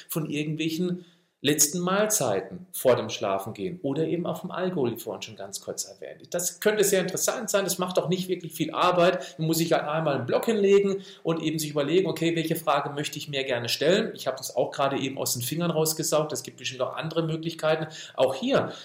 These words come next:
wenn du Lust hast, schreib doch in die Kommentare, was du dir vorstellen könntest, was in ein solches Ernährungstagebuch auch noch als, äh, als Frage rein müsste.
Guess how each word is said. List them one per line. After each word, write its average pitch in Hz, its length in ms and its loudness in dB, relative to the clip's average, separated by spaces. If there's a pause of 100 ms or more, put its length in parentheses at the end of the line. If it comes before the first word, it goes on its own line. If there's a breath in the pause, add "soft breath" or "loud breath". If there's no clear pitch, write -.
(120)
wenn 156 140 2
du 147 60 2
Lust 214 280 2
hast, 202 140 4
schreib - 260 2
doch 214 140 4
in 214 60 2
die 208 100 -2
Kommentare, 175 760 2 (300 loud breath)
was 160 180 2
du 220 140 -6
dir - 160 2
vorstellen 143 640 2
könntest, 170 480 0
was 165 200 0
in 175 80 -8
ein 160 160 -2
solches 160 300 0
Ernährungstagebuch 180 1300 0
auch 156 240 4
noch 160 320 -2
als, 147 500 0 (240 loud breath)
äh, 139 80 0
als 135 400 0
Frage 160 640 2
rein 170 460 4
müsste. 147 580 2